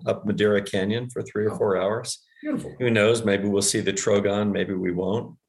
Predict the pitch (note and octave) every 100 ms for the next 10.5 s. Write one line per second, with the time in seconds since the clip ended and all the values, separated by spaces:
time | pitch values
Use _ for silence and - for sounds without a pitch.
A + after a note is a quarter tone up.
0 | - G2+ G2 F#2+ F2+ F2+ F2 F2 E2+ F2+
1 | F2 F2 - - - F2+ F#2 F#2+ - F2
2 | - D2 F#2+ F2 - - - E3+ - -
3 | - G2+ F2+ F#2 F#2 F#2 - G2 F2+ -
4 | G2+ - G#2 G2 G#2 F#2+ F2+ F2+ F2+ F#2
5 | G2 F#2 F2+ F#2 F2 F#2 F2+ F2+ F2 G2+
6 | F#2+ F#2 G#2 G2+ F#2+ F#2+ F#2+ F#2+ - G#2
7 | G#2 G2 - - - - - F#2 F2+ -
8 | - - C3+ C3 A#2+ A#2 C3 A#2+ A#2 A#2
9 | G#2+ B2 C#3 F#2+ G2 G2+ A2 G#2+ - G2
10 | F2+ F2 F#2+ F#2